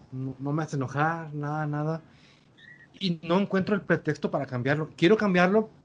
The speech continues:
pero no, no necesito cambiarlo. Si me, me dicen, "No, es que Android tiene la mejor cámara", güey, ya, yo tengo una cámara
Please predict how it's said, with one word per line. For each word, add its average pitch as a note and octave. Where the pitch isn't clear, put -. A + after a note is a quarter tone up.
pero B2
no, D3
no D3
necesito D#3+
cambiarlo. B2+
Si C3
me, B2
me B2+
dicen, C#3
"No, E3+
es F#3+
que A3
Android G#3+
tiene G3
la G3
mejor F3
cámara", F3
güey, B2+
ya, B2
yo C#3
tengo D#3
una D#3
cámara D#3